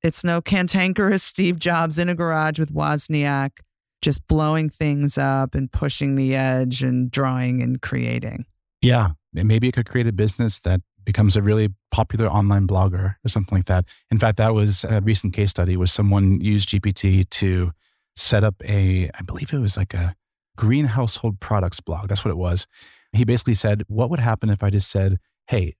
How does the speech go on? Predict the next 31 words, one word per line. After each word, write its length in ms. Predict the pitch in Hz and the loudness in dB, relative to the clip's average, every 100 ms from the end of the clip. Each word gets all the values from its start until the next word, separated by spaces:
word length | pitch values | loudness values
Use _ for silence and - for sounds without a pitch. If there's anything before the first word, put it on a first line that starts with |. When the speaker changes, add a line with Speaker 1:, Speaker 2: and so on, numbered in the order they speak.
| - | -10
Speaker 2:
how 160 | - 127 | -2 0
do 120 | 147 | 2
I 120 | 131 | 0
become 320 | 110 - 107 | 0 -2 0
a 60 | 92 | 0
famous 560 | - 98 98 101 - - | 0 0 2 2 0 -2
online 360 | 104 101 95 | 0 2 2
presence 500 | - 90 92 95 - - _ _ _ | 2 0 0 0 -2 -8 _ _ _
with 600 | - 104 101 95 98 - _ _ _ _ _ - | -2 2 4 4 2 -4 _ _ _ _ _ -2
monetizable 840 | 113 113 113 - 104 104 101 98 | 2 2 2 2 0 2 0 0
AdWords 720 | 104 101 98 101 95 98 - - | 0 0 0 0 0 0 -4 -4
and 240 | 135 98 92 | 0 2 2
the 120 | 90 - | 0 -6
millions 360 | - 107 98 87 | -2 2 4 2
of 60 | - | 0
followers?'" 400 | 90 80 85 - _ _ _ - | -4 -4 -8 -8 _ _ _ -4
And 160 | 107 104 | -2 0
G 120 | 113 | 0
P 60 | |
T 140 | 110 107 | 0 0
came 180 | 107 98 | 2 2
back 200 | 95 104 | 2 0
and 100 | - | 0
said, 160 | 107 | 0
"Well, 260 | 98 113 - | 2 2 0
the 80 | 95 | -4
first 240 | 104 104 | -2 -2
step 260 | - 101 98 | 0 -2 2
is, 180 | 98 95 | 2 2
I 60 | |
think 340 | 92 98 92 | 2 2 2